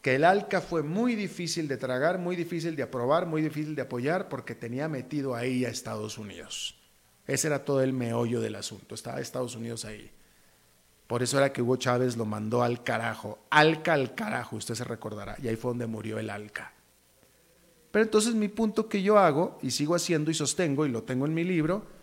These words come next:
ok, perfecto. Vamos entonces a sacar a Estados Unidos del tratado y hagamos un tratado de libre comercio entre México y Argentina.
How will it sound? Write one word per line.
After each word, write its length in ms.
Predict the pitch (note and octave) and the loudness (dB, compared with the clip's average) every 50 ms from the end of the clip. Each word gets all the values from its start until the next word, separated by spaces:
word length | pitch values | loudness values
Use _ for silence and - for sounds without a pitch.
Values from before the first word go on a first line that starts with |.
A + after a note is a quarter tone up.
| - - | -4 0
ok, 240 | - A#3+ - D4+ D#4 D#4 | 0 2 4 4 4 4
perfecto. 640 | D4+ B3+ B3 - D4+ D4+ D4+ - - B2+ G#2+ - - - - _ _ _ _ _ _ _ _ _ _ _ _ _ _ _ _ _ _ _ _ _ _ _ _ - | 4 2 2 2 0 0 0 0 -4 -4 -4 -6 -14 -20 -20 _ _ _ _ _ _ _ _ _ _ _ _ _ _ _ _ _ _ _ _ _ _ _ _ 6
Vamos 360 | C#3+ D3 D#3+ E3 F#3+ G3 A3 | 8 8 8 8 6 4 2
entonces 440 | A3+ G#3+ - G#3+ G#3 G#3 A#3 G#3 G#3+ | 2 2 2 2 2 2 2 0 -2
a 40 | |
sacar 240 | G3+ F#3+ - F#3 F#3+ | -2 -2 0 0 0
a 40 | G3+ | 0
Estados 360 | F#3+ G3 G3+ G3+ G#3 G3 - | 0 0 0 0 0 -2 -2
Unidos 320 | G3 G3+ B3 D4 D#4+ C4+ - | -2 -2 -2 -2 -2 -2 -2
del 160 | F#3 D#3 - | -4 -4 -4
tratado 560 | B2+ G#2+ - G2 G2+ A2 A#2 B2+ D3+ A3+ - | -4 -6 -6 -6 -8 -8 -6 -8 -8 -8 -8
y 80 | - C#3 | -6 -4
hagamos 320 | A#2+ A#2 A#2 C3 C#3+ C#3+ | -2 0 0 -2 -2 -4
un 100 | E3 E3 | -4 -4
tratado 340 | - - F3 - E3+ D3+ D#3 | -2 -2 -2 0 2 2 4
de 40 | E3 | 4
libre 220 | D#3 D3 E3 G3+ | 2 0 0 -2
comercio 420 | - G#3+ G3+ E3+ C#3 C3+ - F3+ F#3+ | -2 -2 0 0 0 0 0 -2 -2
entre 220 | G3 F#3+ F3 D3+ | -2 -2 -2 -2
México 400 | C3+ B2 B2 A2+ - C3+ - D3+ | -2 -2 -4 -4 -6 -4 -2 -2
y 20 | D3 | -2
Argentina. 560 | D3 D3 F3 F3 - - D4 D4+ A#3+ - | -2 -2 -4 -4 -2 -2 -2 -2 -4 -6